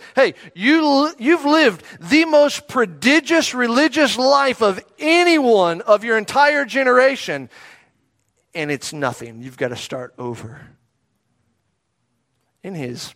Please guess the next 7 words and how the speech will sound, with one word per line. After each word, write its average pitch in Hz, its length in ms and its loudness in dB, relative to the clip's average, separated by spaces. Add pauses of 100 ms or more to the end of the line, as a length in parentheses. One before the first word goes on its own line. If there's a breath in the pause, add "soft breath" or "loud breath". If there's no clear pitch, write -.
(100)
pride, 113 720 -12 (800)
Nicodemus 135 540 -12
didn't 117 240 -18
like 165 260 -20
that. - 340 -20 (840)
In - 20 -6
fact, 190 200 -6